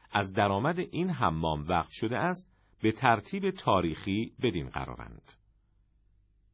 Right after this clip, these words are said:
یک، نسخهٔ شمارهٔ شانزده کتابخانهٔ حاج آقا هادی نجفی در اصفهان، کتاب کشف المراد، تألیف علامهٔ حلی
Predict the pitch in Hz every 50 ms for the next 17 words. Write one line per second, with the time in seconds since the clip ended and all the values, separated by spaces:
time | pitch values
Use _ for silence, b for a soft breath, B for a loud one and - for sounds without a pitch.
0 | _ _ - 127 92 67 - - - - _ _ _ _ _ _ _ _ _ _
1 | _ _ _ _ _ _ _ _ _ _ 120 127 139 135 - - 202 190 196 190
2 | - 156 120 110 107 117 143 156 160 160 156 - - 117 98 92 87 82 85 101
3 | 151 165 165 160 151 147 151 - - - - 127 - - 110 101 92 - 95 87
4 | 101 131 139 135 139 135 139 113 107 101 92 90 95 85 87 87 85 82 87 82
5 | 73 110 139 165 160 143 107 90 78 78 85 78 - - 151 143 135 123 139 -
6 | - 98 - - - - 73 65 76 78 80 95 113 131 139 - - _ _ _
7 | _ _ _ _ _ _ - - 98 - 127 139 156 147 151 151 151 156 156 -
8 | - - - 90 - - - - - 101 92 90 87 87 90 87 87 107 131 143
9 | 160 165 170 b b b b b b - - 104 - - 98 135 165 151 - -
10 | - - - - 110 101 95 90 90 90 85 85 117 147 156 170 160 120 98 92
11 | 82 78 80 82 98 117 139 151 160 b